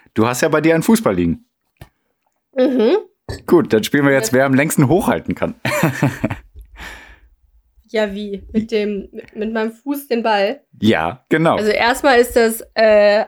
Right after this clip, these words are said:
Speaker 2: auditiv total unspannend für die,
Speaker 1: Egal.
Speaker 2: die HörerInnen,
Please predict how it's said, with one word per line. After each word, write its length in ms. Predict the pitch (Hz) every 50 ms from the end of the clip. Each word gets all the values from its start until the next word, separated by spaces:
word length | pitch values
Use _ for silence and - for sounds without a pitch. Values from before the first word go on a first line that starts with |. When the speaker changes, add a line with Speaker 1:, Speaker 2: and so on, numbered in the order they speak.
| - -
Speaker 2:
auditiv 640 | - 220 226 233 233 226 214 - - 277 302 294
total 340 | - - - - 247 226 214
unspannend 460 | - 240 254 269 - - 262 254 -
für 80 | - 127
die, 160 | 117 110 -
Speaker 1:
Egal. 420 | 214 104 92 92 101 110 107 98
Speaker 2:
die 60 | 90 -
HörerInnen, 340 | 240 262 285 302 - -